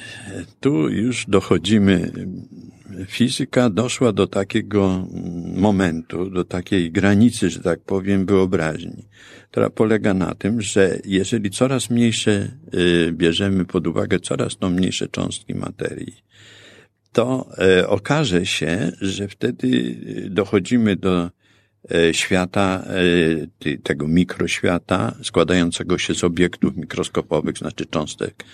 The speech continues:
elementarnych, atomów i tak dalej,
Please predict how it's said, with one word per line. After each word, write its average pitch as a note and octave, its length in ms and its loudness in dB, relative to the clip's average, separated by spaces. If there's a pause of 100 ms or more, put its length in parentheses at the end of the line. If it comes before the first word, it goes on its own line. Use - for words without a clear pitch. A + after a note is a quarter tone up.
(500)
elementarnych, F2 1120 2 (440)
atomów F2 580 -4
i - 40 -20
tak E2+ 260 -4
dalej, E2+ 500 -4